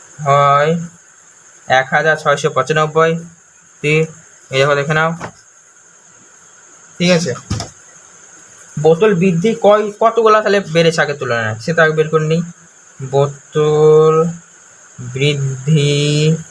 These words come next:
পেয়েছে, আগে কত ছিল? এই সরি, এখন কত আছে? বেড়েছে ষোলোশো পঁচানব্বই মাইনাস আগে দেড় হাজার টি। কত হচ্ছে?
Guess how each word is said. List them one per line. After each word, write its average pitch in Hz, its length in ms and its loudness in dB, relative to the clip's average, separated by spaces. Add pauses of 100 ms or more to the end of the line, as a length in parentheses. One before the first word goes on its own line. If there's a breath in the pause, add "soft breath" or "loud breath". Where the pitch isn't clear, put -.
(640)
পেয়েছে, 143 1600 2 (840)
আগে 135 260 0
কত 175 300 -2
ছিল? 190 280 2 (180)
এই 151 140 4
সরি, 147 220 0
এখন 139 240 -2
কত 180 140 -2
আছে? 185 160 0
বেড়েছে 170 460 0 (340)
ষোলোশো 156 800 2 (520)
পঁচানব্বই 151 680 0
মাইনাস 165 540 -2
আগে 165 280 0
দেড় 156 200 2
হাজার 180 340 2 (1600)
টি। 110 220 -6 (1200)
কত 143 140 2
হচ্ছে? 185 520 2